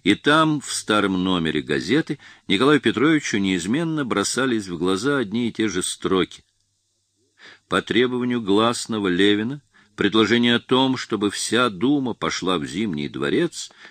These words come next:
подвергнуто было поименному голосованию. Все, без исключения гласные, фамилии которых назывались, отвечали: «Да, иду умирать»,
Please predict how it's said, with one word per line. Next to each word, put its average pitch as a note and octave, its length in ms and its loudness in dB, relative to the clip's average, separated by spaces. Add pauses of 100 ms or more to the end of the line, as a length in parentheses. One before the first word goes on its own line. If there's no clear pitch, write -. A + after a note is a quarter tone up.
(160)
подвергнуто B2+ 840 2
было A#2+ 380 0
поименному F#2 920 0
голосованию. B1 800 -4 (360)
Все, B2+ 480 4
без A#2 260 2
исключения G2+ 760 -2
гласные, B2 760 0
фамилии E2+ 420 0
которых D#2+ 580 -4
назывались, G#2+ 840 0 (300)
отвечали: D#2 800 -2 (340)
«Да, A2+ 580 2 (640)
иду E2+ 580 -2 (120)
умирать», D#2 840 -4